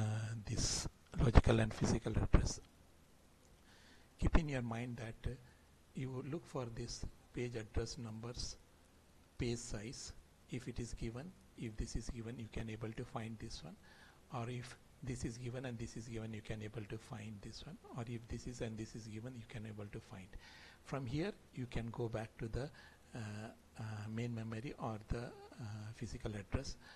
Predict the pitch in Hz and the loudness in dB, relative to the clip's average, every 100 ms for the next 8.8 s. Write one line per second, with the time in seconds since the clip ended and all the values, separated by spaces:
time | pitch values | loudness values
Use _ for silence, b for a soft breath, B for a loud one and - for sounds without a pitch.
0 | B B - - 113 120 123 113 110 143 | B B -12 -6 -6 -4 -6 -6 -6 -8
1 | - 117 123 - 131 117 113 123 139 - | -8 -8 -10 -12 -10 -8 -6 -8 -12 -18
2 | - - - - - - 127 107 107 - | -20 -12 -8 -8 -10 -10 -8 -6 -8 -8
3 | - - 117 135 - 185 B B B - | -10 -6 -4 -4 -6 -8 B B B -20
4 | - 131 113 131 - - - - - 110 | -8 -4 -2 -4 -8 -14 -20 -16 -8 -6
5 | 110 - 110 - 113 117 - 110 107 110 | -6 -6 -8 -6 -6 -6 -10 -8 -8 -8
6 | 107 107 107 110 - 113 120 110 - 110 | -8 -8 -6 -8 -6 -4 -4 -2 -2 -2
7 | - 110 113 110 107 - - B B B | -4 -8 -6 -6 -8 -12 -14 B B B
8 | - - 131 110 - 110 110 - | -20 -10 -6 -4 -4 -6 -6 -8